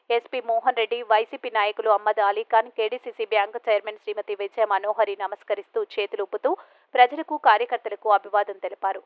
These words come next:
అనంతరం మున్సిపల్ కార్యాలయం చేరుకున్న తర్వాత వైసీపీ అభ్యర్థి ఏఎండి ఇంతియాజ్తో పాటు కర్నూలు పార్లమెంట్ అభ్యర్థి బీవై రామయ్య, కర్నూలు శాసనసభ్యులు హఫీజ్ ఖాన్, కర్నూలు మాజీ శాసనసభ్యులు ఎస్వి మోహన్ రెడ్డి, వైసీపీ నాయకులు అహ్మద్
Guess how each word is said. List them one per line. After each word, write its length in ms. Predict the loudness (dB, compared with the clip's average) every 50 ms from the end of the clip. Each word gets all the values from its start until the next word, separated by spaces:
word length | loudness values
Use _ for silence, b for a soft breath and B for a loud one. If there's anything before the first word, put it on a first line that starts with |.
| -6
అనంతరం 340 | -4 -4 -2 2 2 2 2 2
మున్సిపల్ 340 | -2 -8 -6 -6 -6 -6 -2
కార్యాలయం 520 | 0 -2 -2 0 -4 -6 -6 -6 -6 -6 -6 -6
చేరుకున్న 280 | -6 -6 -6 -6 -8 -6
తర్వాత 420 | -4 -2 -2 0 -2 -2 0 2
వైసీపీ 580 | 0 0 0 -2 -6 -6 -6 -8 -10 -4 -2 -2
అభ్యర్థి 480 | -2 -2 -4 -12 -12 -8 -8 -10 -10 b b b b b b b b 2
ఏఎండి 400 | 2 4 4 0 -4 -4 -6 -8
ఇంతియాజ్తో 600 | -8 -8 -12 -2 2 2 2 2 0 _ -4 2
పాటు 380 | 6 6 6 6 4 -2 -4 0 0
కర్నూలు 320 | 0 0 0 -4 -10 -10
పార్లమెంట్ 480 | -4 0 0 0 0 0 -4 -2 -2 -2
అభ్యర్థి 400 | -2 -2 -2 -12 -10 -8 -10 -8
బీవై 320 | -8 -8 -4 -4 -4 -4
రామయ్య, 500 | -2 -2 -2 0 -2 -2 0 0 0 0 2 _
కర్నూలు 360 | 4 4 4 2 -8 -12 -12
శాసనసభ్యులు 800 | -2 0 2 2 2 0 -4 -6 -4 -4 -4 -4 -2 -2 0 0
హఫీజ్ 260 | 0 -2 -4 -8 -12 -6
ఖాన్, 260 | _ 0 0 0 0 _ 0
కర్నూలు 360 | 0 0 0 -2 -6 -6 -4 -2
మాజీ 280 | 0 -2 -2 -2 -8
శాసనసభ్యులు 760 | -4 -2 -2 -2 -2 -4 -12 -6 -6 -6 -6 -4 -4 -4 -4 -4 b b b b b b -2
ఎస్వి 300 | -2 -2 -2 _ -10 -8
మోహన్ 340 | -6 -6 -6 -2 -2 -2 0
రెడ్డి, 280 | -2 -4 -4 -10 -4 -2
వైసీపీ 440 | 0 0 0 -2 -6 -12 -10 -10 -6
నాయకులు 440 | -4 -2 -2 -2 -2 -4 -2 -2 -2
అహ్మద్ 360 | -2 -2 -2 0 0 -2 -2